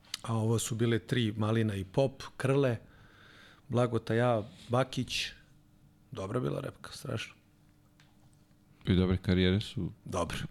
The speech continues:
Speaker 1: baš dobro.
Speaker 2: napravili.
Speaker 1: A osam tri je baš dobro. Iz osam dva tu je Blagota Sekulić imao jako lepu karijeru.
Speaker 2: Krle osam dva, je li tako?
Speaker 1: Ne, nije tri. Svi su ovo
Speaker 2: Krle
Speaker 1: tri.
Speaker 2: osam tri.
Speaker 1: I Pop i Malina, sve su osam tri.
Speaker 2: Zezaš?
Speaker 1: Mhm.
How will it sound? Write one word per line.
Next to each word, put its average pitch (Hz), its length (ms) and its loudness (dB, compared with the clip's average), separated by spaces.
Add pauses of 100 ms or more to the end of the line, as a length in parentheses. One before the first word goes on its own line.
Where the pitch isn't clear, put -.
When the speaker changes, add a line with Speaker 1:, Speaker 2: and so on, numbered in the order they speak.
(180)
Speaker 1:
baš - 160 -2
dobro. 87 160 0
Speaker 2:
napravili. 85 400 0
Speaker 1:
A 113 80 -4
osam 120 280 2
tri 123 160 0
je 117 80 2
baš 107 180 -4
dobro. 95 340 -6
Iz 107 160 -2
osam 175 300 2
dva 170 200 2
tu 175 160 -2
je 160 80 2
Blagota 139 480 0
Sekulić 127 540 -2
imao 110 180 -2
jako 110 320 -2
lepu 110 260 -4
karijeru. 110 560 -2 (840)
Speaker 2:
Krle 95 280 4
osam 98 240 0
dva, 101 100 4
je 92 60 4
li 78 60 0
tako? - 300 -4
Speaker 1:
Ne, 117 220 2
nije 107 260 -2
tri. - 280 -8 (220)
Svi - 220 -4
su - 140 -2
ovo 120 100 4
Speaker 2:
Krle 156 160 4
Speaker 1:
tri. 127 100 4
Speaker 2:
osam 113 160 2
tri. 131 160 2
Speaker 1:
I 104 60 2
Pop - 360 0
i 120 60 -6
Malina, 120 440 -2
sve 127 200 -8
su 117 180 -6
osam 110 220 -10
tri. - 160 -6
Speaker 2:
Zezaš? 107 480 0
Speaker 1:
Mhm. 117 320 0